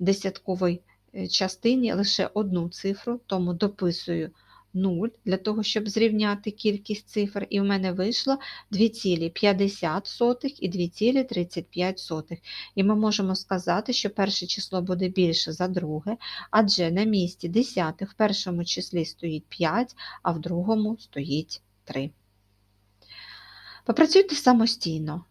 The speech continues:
Запишіть значення величин в однакових одиницях вимірювання і порівняйте їх. Поставте відео на паузу, поміркуйте.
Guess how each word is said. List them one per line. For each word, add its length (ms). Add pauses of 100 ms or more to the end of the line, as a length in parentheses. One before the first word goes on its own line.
(180)
Запишіть 640
значення 560
величин 720
в 80
однакових 640
одиницях 720
вимірювання 880
і 120
порівняйте 800
їх. 360 (920)
Поставте 560
відео 400
на 180
паузу, 760 (340)
поміркуйте. 880